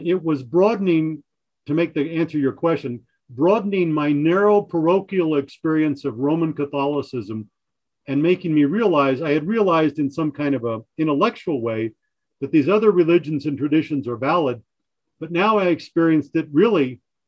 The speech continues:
on a very gut level. And that was related then, I'll connect this, this is the bridge to my commitment to working for the end of war,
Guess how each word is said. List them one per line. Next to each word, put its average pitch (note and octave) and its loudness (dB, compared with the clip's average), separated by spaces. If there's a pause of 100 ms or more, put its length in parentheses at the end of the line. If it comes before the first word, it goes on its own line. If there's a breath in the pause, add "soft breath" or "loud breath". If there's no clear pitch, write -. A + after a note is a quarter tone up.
on C3+ -4
a B2+ -2
very D#3 0
gut C#3+ -2
level. B2+ -2 (1000)
And D#3 0
that G3 4
was A3 0
related F#3+ 2
then, D#3 -2 (140)
I'll C#3+ -6
connect F#3+ -2
this, C#3 0
this F3 -6
is A#2 -16
the D3+ -6
bridge D#3+ 0 (340)
to D#3 -4
my F3+ 2
commitment E3+ -2
to D3+ -6
working D3 -4
for C3+ 0
the C3 -2
end E3+ -2
of C3+ -2
war, C#3 -2